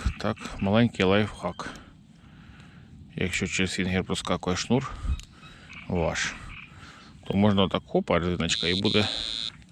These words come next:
і буде нам з вами радість. Чи, чуть-чуть отак, да.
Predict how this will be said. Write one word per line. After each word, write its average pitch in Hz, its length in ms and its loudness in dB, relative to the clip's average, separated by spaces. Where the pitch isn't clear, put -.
і 135 100 -2
буде 131 360 0
нам 127 320 0
з 123 80 -2
вами 113 260 8
радість. 92 380 4
Чи, - 60 -6
чуть-чуть 110 280 0
отак, 85 300 -4
да. - 100 -2